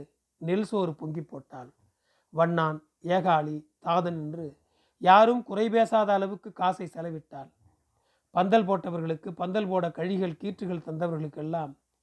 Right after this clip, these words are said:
இவளாகவே குடித்தெரு இட்லி கடையில் இட்லி சாப்பிட சொல்லி காசு கொடுத்தாள். கல் வாங்கி கொடுத்தாள். மயானக்கரையிலும் பாடை மத்தியிலும் ஒருவர் கூட குறை பேசாத அளவுக்கு பார்த்து கொண்டாள். எட்டாம் துக்கம், எண்ணெய் முழுக்கு, கருமகாரியம் என்று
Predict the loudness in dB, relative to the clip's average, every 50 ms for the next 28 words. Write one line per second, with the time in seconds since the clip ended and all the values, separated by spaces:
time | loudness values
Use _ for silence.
0 | _ _ _ _ _ _ _ -8 -2 4 6 8 8 10 8 6 4 2 0 -2
1 | -2 -4 -6 -8 -6 -4 -4 -4 -2 -4 -6 -8 -8 -8 -6 -4 -4 -2 -2 -2
2 | -4 -6 -8 -6 -6 -6 -2 0 0 0 0 -4 -8 -8 -8 -8 -8 -8 -4 -4
3 | -4 -4 -4 -8 -10 -10 -10 -10 _ -16 -16 -16 -16 -18 _ _ _ _ _ _
4 | _ _ _ -4 -2 0 4 4 4 4 2 -4 -10 -12 -14 -14 -14 -14 -16 -18
5 | -18 -18 -18 _ _ _ _ _ _ _ _ _ _ _ _ _ _ _ 4 8
6 | 8 10 10 8 4 2 2 2 0 0 0 -2 -4 -6 -8 -10 -14 _ _ _
7 | _ 0 4 4 6 6 4 2 0 -2 -4 -6 -8 -6 -6 -6 -6 -4 -4 -2
8 | -2 -2 -2 -2 -2 -2 -2 -4 -4 -6 -4 -2 -2 -2 -2 -2 -2 -4 -4 -4
9 | -4 -4 -4 -6 -6 -10 -12 -10 -8 -8 -8 -8 -10 -18 -20 -18 -18 -16 -16 -16
10 | -18 -20 _ _ _ _ _ _ _ _ _ _ _ _ _ _ _ _ -8 -8
11 | -4 2 4 6 6 4 4 -2 -8 -8 -10 -10 -10 -10 -14 _ _ _ -8 -6
12 | -4 -2 -2 -2 -2 -4 -6 -8 -10 -10 -12 -12 -12 -12 _ _ _ _ _ _
13 | -6 -2 2 2 4 4 4 4 4 2 2 0 -4 -4 -6 -8 -8 -8 -10